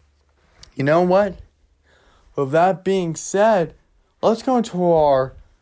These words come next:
new series. Let's go into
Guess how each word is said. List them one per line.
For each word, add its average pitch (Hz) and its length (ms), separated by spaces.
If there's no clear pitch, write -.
new 190 200
series. - 720
Let's 202 280
go 190 320
into 165 1040